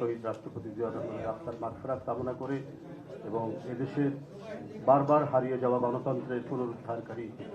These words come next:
দেশনেত্রী বেগম খালেদা জিয়ার আশু সুস্থতা কামনা এবং দীর্ঘ জীবন কামনা করে ছোট্ট বক্তব্য দেওয়ারই চেষ্টা করব। যেহেতু গতকাল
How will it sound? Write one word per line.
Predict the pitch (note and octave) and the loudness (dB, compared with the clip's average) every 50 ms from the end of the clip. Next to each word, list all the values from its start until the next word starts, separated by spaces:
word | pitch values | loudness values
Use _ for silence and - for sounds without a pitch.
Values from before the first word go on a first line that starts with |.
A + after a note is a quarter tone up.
| G2 - - | -10 -8 -4
দেশনেত্রী | - A#2+ A2+ - B2 A#2 A2+ - - - | -2 -2 -2 -2 -2 -2 -2 -4 -6 -6
বেগম | G#2+ A2+ G#2+ G#2+ A#2 G#2+ G#2 - - | -4 -4 -4 -4 -4 -6 -6 -8 -8
খালেদা | A#2 A2+ A2+ G2+ G#2 | -6 -6 -6 -6 -6
জিয়ার | G2+ - - A2 A2 G#2+ G#2+ - - - - - - - - | -6 -6 -4 -4 -4 -4 -6 -8 -10 -14 -16 -16 -18 -8 -2
আশু | - A2+ C3+ D#3 D3+ D3 C#3+ - | 0 0 0 0 -2 -4 -4 -4
সুস্থতা | C3+ B2 - - - A#2+ - B2+ | -6 -8 -6 -8 -8 -6 -6 -4
কামনা | A#2 A#2 A2 A2+ A2+ A2+ A2+ A2+ - - - - - - - - - - - - | -2 -2 -2 -2 -2 -2 -2 -4 -4 -8 -12 -12 -12 -12 -12 -12 -12 -14 -12 -10
এবং | G#2+ G#2+ A2+ G#2+ G2+ | -8 -6 -6 -4 -2
দীর্ঘ | A#2+ A#2+ - - A2+ | -2 -2 -2 -4 -4
জীবন | - A2 A2 G#2 G#2 G#2+ A2 - - - - - - - - - - - - - - | -4 -6 -6 -6 -6 -6 -6 -8 -10 -10 -10 -10 -10 -10 -12 -12 -14 -14 -12 -6 -2
কামনা | B2+ A2+ A2 G#2+ G#2+ G#2 - | -2 -2 -2 -2 -6 -6 -6
করে | - A#2+ B2+ E3+ - - - - - - - - - F#3+ F#3+ F#3+ F#3+ - - - - - F#3 F3+ D#3 D3+ E3 E3+ D#3+ - - - - D3 - | -6 -8 -8 -8 -10 -10 -12 -12 -12 -12 -12 -12 -12 -10 -10 -10 -10 -10 -10 -10 -12 -12 -10 -10 -10 -10 -10 -12 -12 -12 -14 -14 -14 -8 -2
ছোট্ট | - F#3 F3 - G3 | 0 0 2 2 2
বক্তব্য | E3 D3+ C#3+ - - - - C#3 C#3 | 2 2 2 0 -2 -4 -4 -2 0
দেওয়ারই | B2+ A#2+ A#2+ A#2+ A#2+ C#3 - - - | 2 2 2 2 2 0 -2 -4 -6
চেষ্টা | - - - - - | -8 -8 -8 -8 -8
করব। | - G2+ - - - - - - - - - - - - - - - - | -8 -8 -6 -6 -6 -6 -6 -8 -8 -10 -10 -10 -8 -6 -4 -4 -2 4
যেহেতু | E3+ F3 G3+ - - A3+ - | 6 6 6 6 6 6 8
গতকাল | F3+ E3+ - F#3+ F#3 F#3 F#3+ F#3+ F#3+ F#3+ | 8 8 8 6 6 8 10 10 10 8